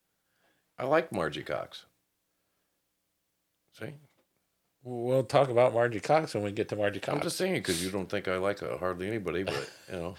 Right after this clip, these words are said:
Speaker 2: <laughs> So
Speaker 1: I
Speaker 2: what
Speaker 1: do.
Speaker 2: I hear is you like Margie Cox, you like Prince, and you like T C Ellis, and the New Kids on the Block,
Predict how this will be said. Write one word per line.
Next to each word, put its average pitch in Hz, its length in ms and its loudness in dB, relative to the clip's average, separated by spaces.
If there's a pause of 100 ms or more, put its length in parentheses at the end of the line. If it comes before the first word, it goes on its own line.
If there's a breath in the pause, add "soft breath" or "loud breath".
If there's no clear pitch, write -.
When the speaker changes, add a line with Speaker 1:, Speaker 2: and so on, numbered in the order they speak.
(180 loud breath)
Speaker 2:
<laughs> - 200 -20
So 135 300 10
Speaker 1:
I 123 40 10
Speaker 2:
what 131 100 12
Speaker 1:
do. 127 60 10
Speaker 2:
I 120 80 8
hear 123 460 6
is 101 500 0 (520)
you 101 100 0
like 98 200 8
Margie 95 240 4
Cox, - 580 -2 (880)
you 90 140 -2
like 90 240 2
Prince, 90 560 0 (440)
and 104 100 -12
you 98 60 0
like 92 160 2
T 92 140 -4
C 98 180 -2
Ellis, - 440 -4 (560)
and 92 120 -4
the 87 60 -4
New 92 140 2
Kids 95 260 2
on 92 100 6
the 104 80 4
Block, 80 340 2